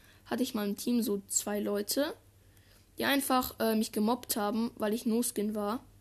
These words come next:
Und ich find's einfach total ehrenlos, weil man, weil man, man muss ja selber mal, mal No-Skin gewesen sein. Außer man hat sich halt wirklich direkt, als man in der Lobby war,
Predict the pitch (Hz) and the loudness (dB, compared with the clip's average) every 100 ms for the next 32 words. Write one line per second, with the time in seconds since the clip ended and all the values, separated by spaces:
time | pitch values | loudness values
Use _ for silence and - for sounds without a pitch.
0 | - - - 226 247 247 262 - - 226 | -20 -20 -6 -4 -4 -4 -6 -6 -4 0
1 | 240 233 208 220 220 220 214 208 214 - | 0 2 0 0 0 0 -2 -4 -4 -2
2 | 220 214 208 - 214 208 220 262 294 - | 0 0 -2 -8 -2 4 6 6 4 0
3 | 208 - - - 208 214 202 208 202 214 | -2 -4 -12 -10 -2 2 2 2 0 0
4 | 208 202 202 202 202 - 208 208 208 208 | 0 -2 -2 -2 -2 -4 -4 -2 -2 -2
5 | 226 208 208 233 - - - - - - | -2 -2 -2 -4 -10 -20 -20 -20 -20 -20
6 | - - 233 240 233 240 208 - 208 214 | -16 -2 0 2 2 0 -4 -4 -4 -2
7 | 226 - 214 202 233 254 - - - 214 | -4 0 0 2 0 -2 -12 -14 -6 -4
8 | 214 202 202 202 208 214 202 208 | -2 0 0 0 0 -2 -2 -4